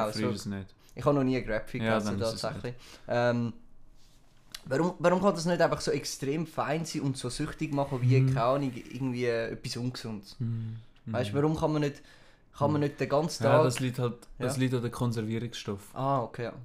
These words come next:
Speaker 1: Weil die sind natürlich, das ist das, was am Schluss wirklich den Geschmack ausmacht.
Speaker 2: Mhm, mhm.
Speaker 1: Darum so ein Dosen-Ravioli ist
Speaker 2: Mhm.
Speaker 1: natürlich auch bedeutend, bedeutend besser als normale Spaghetti.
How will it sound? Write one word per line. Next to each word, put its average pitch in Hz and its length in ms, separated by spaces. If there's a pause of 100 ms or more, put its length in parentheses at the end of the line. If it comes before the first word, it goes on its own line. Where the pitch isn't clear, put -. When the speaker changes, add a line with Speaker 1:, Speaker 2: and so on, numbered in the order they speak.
(180)
Speaker 1:
Weil 113 260
die 139 340
sind 127 180
natürlich, 120 480
das 127 180
ist 127 160
das, 123 220
was 120 100
am 117 120
Schluss 120 300
wirklich 123 280
den 120 140
Geschmack 110 340
ausmacht. 110 420
Speaker 2:
Mhm, 123 240
mhm. 113 240 (640)
Speaker 1:
Darum 120 220
so 123 140
ein 120 140 (160)
Dosen-Ravioli 123 880
ist 104 120
Speaker 2:
Mhm. 113 60
Speaker 1:
natürlich 113 300
auch 107 80
bedeutend, 120 1000 (580)
bedeutend 165 680
besser 131 320
als 120 140
normale 117 400
Spaghetti. - 560